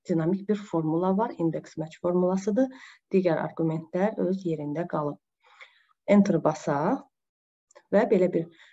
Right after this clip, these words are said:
məlumat alıram. Məlumatın, formulamın dinamik işləyib işləməməyini yoxlamaq üçün gəlin göstəricini dəyişək. Satış məbləği edək. Və görürük ki, burada avtomatik olaraq məbləğ də dəyişilir.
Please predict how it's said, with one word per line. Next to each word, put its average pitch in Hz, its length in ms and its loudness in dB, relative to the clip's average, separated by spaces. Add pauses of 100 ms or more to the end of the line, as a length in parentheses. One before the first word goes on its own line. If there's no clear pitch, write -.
(140)
məlumat 160 460 -2
alıram. 165 440 0 (380)
Məlumatın, 190 720 4 (420)
formulamın 165 640 0
dinamik 180 480 -2
işləyib - 440 -8
işləməməyini 165 720 -2
yoxlamaq 185 440 0
üçün 220 320 -2 (360)
gəlin 180 300 4
göstəricini 165 640 -2
dəyişək. 160 680 -2 (840)
Satış 190 340 -4
məbləği 165 540 0
edək. 190 440 0 (640)
Və 185 60 -6
görürük 190 480 4
ki, 226 80 -2
burada 196 400 -2 (300)
avtomatik 175 640 -6
olaraq 170 520 -2 (960)
məbləğ 185 460 2
də 190 120 2
dəyişilir. 151 560 -6